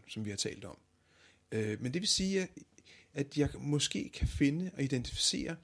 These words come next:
små ting i min fritid, som giver mig mening.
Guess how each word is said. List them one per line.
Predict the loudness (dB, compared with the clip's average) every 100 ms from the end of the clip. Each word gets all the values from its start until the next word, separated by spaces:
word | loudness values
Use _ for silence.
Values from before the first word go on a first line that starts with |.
| _ _ -20 _ 2
små | 2 4 0 2
ting | 2 0 -6 -4
i | 0
min | 2 0
fritid, | 0 0 0 -4 _ _ _
som | -2 2 2
giver | 0 -2
mig | 0
mening. | 0 0 -4